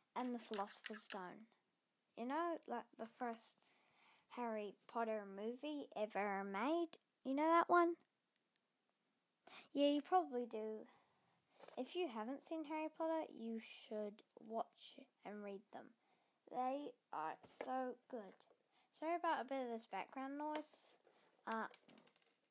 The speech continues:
I'm, like, fiddling a little bit with some stuff. Okay, enough fiddling. More talking. So, um, I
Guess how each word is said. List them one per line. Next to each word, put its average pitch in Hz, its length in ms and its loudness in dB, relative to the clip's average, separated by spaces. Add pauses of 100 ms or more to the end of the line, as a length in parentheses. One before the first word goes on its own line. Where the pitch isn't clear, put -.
(220)
I'm, 233 180 -6
like, 220 140 -6 (220)
fiddling 311 680 -4 (420)
a - 60 -6
little 311 380 -2 (180)
bit 320 140 2 (240)
with 320 180 -2
some - 260 -6
stuff. 320 600 -2 (3750)
Okay, 254 280 0
enough 240 260 -6 (320)
fiddling. 214 400 -4 (400)
More 240 300 -6 (280)
talking. 220 460 -10 (540)
So, - 220 -8 (1120)
um, 226 160 -8 (1700)
I - 20 -16